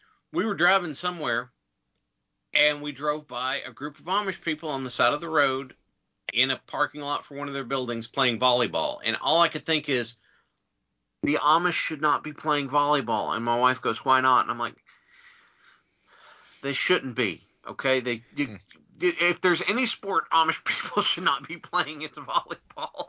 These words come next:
Speaker 1: <laughs> I could not process it. It just blew my mind. All right. How are we, guys? Is that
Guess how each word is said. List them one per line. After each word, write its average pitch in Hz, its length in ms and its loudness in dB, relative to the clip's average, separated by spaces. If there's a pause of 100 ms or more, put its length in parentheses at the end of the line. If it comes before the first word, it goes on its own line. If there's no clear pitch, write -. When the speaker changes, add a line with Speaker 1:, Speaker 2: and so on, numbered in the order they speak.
Speaker 1:
<laughs> - 1900 -20
I 330 60 -4 (120)
could 220 220 0
not 180 240 0
process 135 640 -4
it. 98 120 -12
It 120 140 -14
just 139 220 -14 (240)
blew 123 320 -10
my 110 80 -14 (340)
mind. - 400 -16 (2500)
All 127 480 4
right. 113 380 -2 (2500)
How 175 260 6
are 160 140 4
we, 147 80 -4
guys? 143 380 0
Is 123 120 -10
that 143 260 0